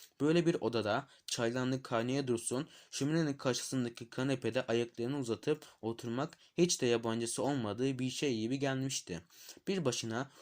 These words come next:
tümüyle güvende, ne bir gözetleyen, ne buyurgan bir duyuru, ne çaydanlığın fokurtusu ve saatin dostça tiktakları dışında ne bir ses, ne bir nefes.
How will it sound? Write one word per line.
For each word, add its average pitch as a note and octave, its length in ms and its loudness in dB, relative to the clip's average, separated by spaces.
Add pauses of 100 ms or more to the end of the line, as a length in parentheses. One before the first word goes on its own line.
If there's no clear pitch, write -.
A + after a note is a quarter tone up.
(160)
tümüyle D#3+ 400 4
güvende, G#2+ 640 -2 (240)
ne D#3 160 4
bir C3+ 60 4
gözetleyen, A2+ 680 0 (200)
ne C3+ 200 2
buyurgan A#2 500 0
bir G2+ 180 -6
duyuru, G#2+ 480 -2 (220)
ne C3+ 160 0 (180)
çaydanlığın A#2 640 -2
fokurtusu A#2 720 -4 (240)
ve A#2 40 -4
saatin C3+ 440 2
dostça D3 280 -2
tiktakları C3 720 -4
dışında A2+ 480 -4 (260)
ne C#3 160 2
bir C3 140 2
ses, C#3 400 -2 (320)
ne D#3 180 -2
bir C#3 180 -2
nefes. A2+ 480 -4